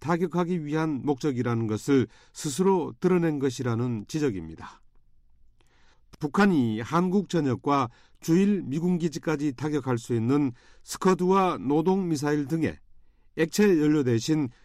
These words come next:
고체 연료를 사용하게 된다면 안보에 큰 위협이 됩니다.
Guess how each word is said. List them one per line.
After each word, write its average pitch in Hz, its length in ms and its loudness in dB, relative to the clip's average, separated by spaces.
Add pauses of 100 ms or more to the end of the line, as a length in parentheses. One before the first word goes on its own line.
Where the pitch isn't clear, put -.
(160)
고체 196 320 4
연료를 190 460 4
사용하게 156 500 -2
된다면 131 500 0 (460)
안보에 135 680 4
큰 190 420 -2
위협이 139 340 2
됩니다. 87 500 -10